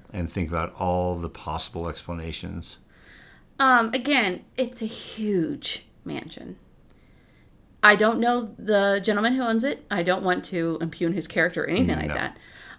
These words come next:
Speaker 2: I don't know what kind of money he has. He did not, it was not particularly expensive when he purchased it. To take that house and put it into what people expect of it, it's gonna be a lot of money.
Speaker 1: For B and B.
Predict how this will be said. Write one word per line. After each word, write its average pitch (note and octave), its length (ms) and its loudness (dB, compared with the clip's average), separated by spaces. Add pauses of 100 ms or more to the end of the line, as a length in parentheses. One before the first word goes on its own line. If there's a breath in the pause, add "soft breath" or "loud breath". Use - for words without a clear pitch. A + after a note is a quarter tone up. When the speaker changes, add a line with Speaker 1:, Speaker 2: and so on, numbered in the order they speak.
Speaker 2:
I G3+ 80 10
don't F#3+ 220 6
know F3+ 140 6
what F3+ 160 6
kind F3 220 2
of F3+ 260 2
money F3 300 2
he G#3 160 0
has. C4+ 680 -4
He G3+ 120 -4
did G#3 160 4
not, A#3 260 6
it G3 100 2
was F#3+ 140 6
not G#3+ 200 4
particularly F#3 440 2
expensive F3 480 0
when G#3+ 80 2
he A3+ 100 2
purchased - 520 -8
it. - 260 -4 (840 soft breath)
To B3 120 2
take B3 380 2
that - 200 4
house G3 520 0 (220)
and F#3 160 0
put A#3 280 2
it A3+ 160 2
into G#3 320 0
what F3 260 4
people F#3 360 0
expect - 680 -6 (400)
of D#3+ 160 0
it, - 360 -8 (200)
it's - 120 -20
gonna G3 180 0
be E3+ 80 4
a C#3 60 2
lot C3+ 420 -6
of C#3+ 140 -14
money. - 280 -12 (120)
Speaker 1:
For G2 240 0
B D#2+ 180 -4
and D2 100 -6
B. D2+ 200 -12